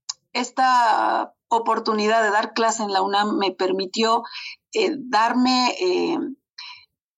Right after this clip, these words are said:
ver cuál era el panorama dentro de las universidades. Para mí, eh, ha sido muy grande la experiencia porque siempre he pensado que mucho de, de lo que se puede hacer por los pueblos, eh,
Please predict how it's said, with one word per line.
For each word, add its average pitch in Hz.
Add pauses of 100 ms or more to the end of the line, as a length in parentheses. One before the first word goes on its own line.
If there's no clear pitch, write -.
(540)
ver 302
cuál 247
era 240
el 220
panorama 185
dentro 180
de 175
las 170
universidades. 165
Para 180
mí, 214
eh, 185
ha 180
sido 196 (220)
muy 208
grande 208
la 175
experiencia 196
porque -
siempre 202
he 208
pensado 202 (480)
que 185 (300)
mucho 233
de, 196
de 180
lo 185
que 214
se 196
puede 220
hacer 220
por 196
los 180
pueblos, 214
eh, -